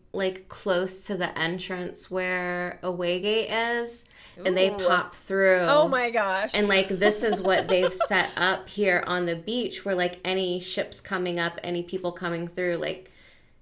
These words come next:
Speaker 1: perhaps this building the Seanchan have just taken, and, like,
Speaker 2: Mm-hmm.
Speaker 1: that's their little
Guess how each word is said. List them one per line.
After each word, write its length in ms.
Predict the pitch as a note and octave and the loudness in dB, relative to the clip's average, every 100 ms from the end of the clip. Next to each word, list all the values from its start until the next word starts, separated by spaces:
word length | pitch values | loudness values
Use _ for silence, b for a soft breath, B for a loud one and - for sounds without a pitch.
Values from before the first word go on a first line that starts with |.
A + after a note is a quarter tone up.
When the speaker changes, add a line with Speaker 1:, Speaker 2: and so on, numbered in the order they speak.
| _ _ - | _ _ -8
Speaker 1:
perhaps 500 | G3 F3 F#3+ F#3 - | -6 -2 -2 -2 -2
this 280 | F#3 F#3 F3+ | 0 0 -2
building 760 | E3+ E3+ F3 E3+ E3 E3+ F#3 - - _ _ _ _ _ _ | -2 0 2 0 -2 -4 -8 -12 -20 _ _ _ _ _ _
the 80 | F#3+ | -6
Seanchan 720 | F#3 F3 E3+ F3 F#3 E3 E3+ | -2 0 0 0 -2 0 -2
have 180 | E3 D#3+ | -6 -8
just 280 | - E3 - | -8 -8 -8
taken, 800 | - F3+ F3+ F#3+ G3 G3+ G#3 G3+ | -2 -2 0 0 0 -2 -4 -6
and, 120 | F#3 | -4
like, 180 | F3 D#3+ | -2 -2
Speaker 2:
Mm-hmm. 80 | F3 | -4
Speaker 1:
that's 260 | D#3+ F#3 - | -6 -6 -6
their 240 | F#3 F3 | -2 -2
little 640 | D#3+ E3 E3 D#3 D3+ F3 | -2 -2 -2 -2 -2 -6